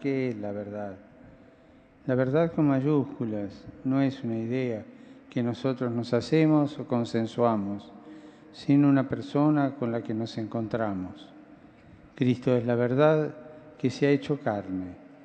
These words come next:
y el Espíritu Santo hace posible que lo reconozcamos y lo confesemos como Señor. El Espíritu Santo nos recuerda las palabras de Jesús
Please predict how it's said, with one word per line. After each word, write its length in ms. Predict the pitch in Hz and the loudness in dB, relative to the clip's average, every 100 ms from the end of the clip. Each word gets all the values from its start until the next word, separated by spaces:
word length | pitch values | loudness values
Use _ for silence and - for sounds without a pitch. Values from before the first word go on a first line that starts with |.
| - - | -10 -4
y 60 | |
el 120 | 123 | -2
Espíritu 460 | 123 - 147 143 147 | -2 0 0 0 -2
Santo 720 | 135 147 143 139 - 135 135 135 | 2 4 4 4 0 -4 -4 0
hace 320 | 135 135 131 | 2 2 0
posible 760 | - 113 - 147 151 147 143 139 - - - - | 0 -6 -2 0 0 0 0 -4 -14 -20 -20 -2
que 140 | 127 | 2
lo 160 | 123 120 | 4 4
reconozcamos 1120 | 127 123 - 156 139 143 139 135 131 135 - - - - - 139 | 0 -2 2 4 2 2 2 4 2 0 -4 -16 -20 -20 -8 0
y 60 | |
lo 180 | 131 127 | 0 2
confesemos 800 | 143 139 143 135 135 131 131 127 | 2 2 2 0 0 0 0 -2
como 240 | 123 120 | -2 -2
Señor. 680 | 120 117 113 117 113 - - - - - - - - - - - - - - - - - | -2 -4 -2 -2 -2 -6 -14 -20 -20 -20 -20 -20 -20 -20 -20 -20 -20 -20 -20 -20 -20 -6
El 100 | 135 | 0
Espíritu 500 | 135 135 175 180 165 | 0 2 2 2 -2
Santo 480 | 151 160 165 165 165 | 0 4 4 4 2
nos 200 | 147 135 | 2 2
recuerda 480 | 131 - 147 147 143 | -2 0 2 4 2
las 140 | 131 | 2
palabras 460 | - 131 139 139 131 | 0 0 2 2 0
de 120 | 123 | -4
Jesús 680 | - 123 - 147 156 - | -6 -6 -2 -2 -2 -6